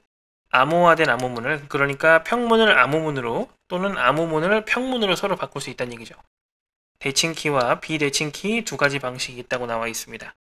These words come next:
대칭키와 비대칭키는 둘 다 서로 장점, 단점이 비교되는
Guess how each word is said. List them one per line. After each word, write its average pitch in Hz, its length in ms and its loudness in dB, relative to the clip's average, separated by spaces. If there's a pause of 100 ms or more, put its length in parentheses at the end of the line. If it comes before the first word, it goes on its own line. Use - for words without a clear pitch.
(520)
대칭키와 190 600 0
비대칭키는 160 960 -2
둘 143 240 -4
다 127 360 2
서로 220 240 -2
장점, 143 440 -4
단점이 143 720 -4 (600)
비교되는 147 760 -2